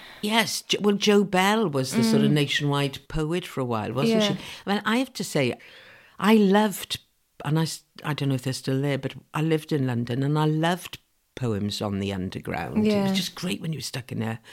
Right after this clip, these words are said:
Speaker 2: Mm.
Speaker 1: tube train to be able to read a poem and just
Speaker 2: Yeah.
Speaker 1: take, go out into a different world.
Speaker 2: Well, I think it kind of demystifies it as a kind of,
Speaker 1: Yeah.
Speaker 2: you know, this thing that people think is so far from their lives.
Speaker 1: Yeah,
Speaker 2: It puts
Speaker 1: yeah.
Speaker 2: it right in the middle of their lives. And,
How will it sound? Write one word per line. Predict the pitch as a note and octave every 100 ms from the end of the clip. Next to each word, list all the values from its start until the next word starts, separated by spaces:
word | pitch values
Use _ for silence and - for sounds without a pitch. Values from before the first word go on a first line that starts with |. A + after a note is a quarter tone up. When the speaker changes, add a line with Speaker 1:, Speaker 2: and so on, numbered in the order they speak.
| -
Speaker 2:
Mm. | A#3 A3
Speaker 1:
tube | G#3+ A#2
train | - G#2+ G2+
to | A#2
be | A2+
able | G#2+
to | -
read | A2 A2 G#2 A#2+
a |
poem | A#2+ A#2 G#2 G2 G2
and | A#2
just | - A3
Speaker 2:
Yeah. |
Speaker 1:
take, | A3 G#3+ -
go | C3
out | A#2+ -
into | A#2+ -
a | A#2
different | - - A2+
world. | - B2+ A2+ A2 - A#3+
Speaker 2:
Well, | C4
I | C4
think | D#4 C4+
it | C#4 A3+
kind | - A#3+
of | G3+ -
demystifies | A#3 A3+ G#3+ G3+ G3+ G#3 - - F3 F3 E3+
it | E3+
as | - F3
a | F#3
kind | F#3+ F#3
of, | E3+ -
Speaker 1:
Yeah. | F3 D#3 D3 C3 C3 - -
Speaker 2:
you | A3
know, | G3
this | G#3 -
thing | - - A#3+ A3
that | G3+ -
people | G#3 - G3
think | F#3+ G#3 F#3+ F#3+ - _ _ _ _ _ _ _ -
is | G3 -
so | - - G3
far | G3 - G#3 F#3+ F3+
from | - F#3+ F3+
their | F3 F3
lives. | F3 D#3+ C#3+ D#3+ - -
Speaker 1:
Yeah, | - D3+ D3+ B2+ B2 A#2+ A#2
Speaker 2:
It | - C#3
puts | A#3 C#3+
Speaker 1:
yeah. | -
Speaker 2:
it | F3+
right | G#3 G3+
in | F#3+
the | F#3
middle | F#3+ F3+
of | E3
their | E3
lives. | D#3+ D#3 E3 F#3+
And, | F#3+ F#3+